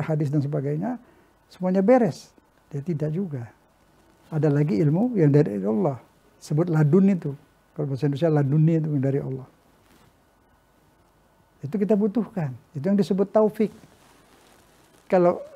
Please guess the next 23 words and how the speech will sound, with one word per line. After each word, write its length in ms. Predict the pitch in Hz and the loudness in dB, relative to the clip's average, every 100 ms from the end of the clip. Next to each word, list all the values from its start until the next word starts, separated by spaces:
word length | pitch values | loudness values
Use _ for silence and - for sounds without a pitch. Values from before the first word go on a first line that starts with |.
| - | -4
hidayah 560 | 170 165 214 247 190 190 | 0 6 8 8 8 6
ilmu 280 | 165 160 156 | 2 4 4
yang 120 | 147 | 4
kita 200 | 139 139 | 2 -2
belajar 480 | 135 127 113 165 220 | -2 -2 0 2 2
itu 240 | 208 151 214 | 0 -2 -2
hidayah 440 | 156 156 131 143 233 | 0 -2 0 0 2
irsyad. 440 | 196 - 202 151 - _ _ _ _ _ _ _ _ _ _ _ _ _ _ _ _ | 0 4 2 2 -8 _ _ _ _ _ _ _ _ _ _ _ _ _ _ _ _
Yang 200 | 156 147 | 0 2
kita 80 | 156 | 0
minta 280 | 151 233 240 | 2 2 2
setiap 360 | 185 185 180 147 | 2 0 2 2
sholat, 360 | 160 160 180 180 | 2 4 2 0
ihdinas 400 | 196 151 156 151 | -4 0 2 2
siratal 320 | 160 151 156 | 2 0 0
mustaqim, 560 | 151 127 135 196 226 220 - _ _ _ - | -2 -4 -2 0 0 -4 -14 _ _ _ -8
itu 160 | 160 | 0
hidayah 520 | 208 151 156 147 151 156 | 2 2 4 6 4 2
taufik 440 | 185 175 165 220 - _ _ _ _ _ _ _ _ | 0 0 0 -2 -2 _ _ _ _ _ _ _ _
dari 320 | 165 147 165 | 0 0 2
Allah. 320 | 175 165 139 - _ _ _ - _ _ _ | 0 0 -2 -8 _ _ _ -20 _ _ _
Ladun. 400 | 147 143 156 127 104 _ _ _ _ _ _ _ _ _ _ _ _ _ _ _ _ _ | 0 4 2 2 -4 _ _ _ _ _ _ _ _ _ _ _ _ _ _ _ _ _
Min 160 | 151 | 0